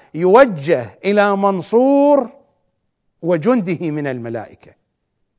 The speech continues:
هذا الشعار الأول. وهذا الشعار "يا منصور أمت" يبدو من القرائن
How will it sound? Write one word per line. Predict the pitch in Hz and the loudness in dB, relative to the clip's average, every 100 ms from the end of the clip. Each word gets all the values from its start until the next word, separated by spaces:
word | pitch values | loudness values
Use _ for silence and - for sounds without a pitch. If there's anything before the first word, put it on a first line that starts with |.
| _ _ _ _ _ _ _ _ _ _ _ _ _ _ _ _ _ _ _ _ _ _ - | _ _ _ _ _ _ _ _ _ _ _ _ _ _ _ _ _ _ _ _ _ _ 0
هذا | 214 233 | 2 2
الشعار | - 202 226 214 | 2 4 6 4
الأول. | 160 123 107 - _ _ _ _ _ _ _ _ _ _ _ _ _ | 2 -4 -6 -16 _ _ _ _ _ _ _ _ _ _ _ _ _
وهذا | 151 170 254 311 277 | 4 6 8 6 4
الشعار | - 196 170 220 285 254 165 135 - _ _ _ _ _ _ _ _ 160 | 0 -2 2 4 4 2 0 -6 -12 _ _ _ _ _ _ _ _ 0
"يا | 165 170 | 2 2
منصور | 165 156 - 240 247 180 190 | -2 -6 0 2 4 2 -2
أمت" | 185 139 - _ _ _ _ _ _ _ _ _ _ _ _ _ _ _ - | -4 -6 -10 _ _ _ _ _ _ _ _ _ _ _ _ _ _ _ -2
يبدو | 175 302 302 247 | 6 8 8 0
من | 220 196 | 0 2
القرائن | 175 - 170 190 247 214 202 190 185 185 | 0 0 2 4 2 0 -4 -4 -6 -12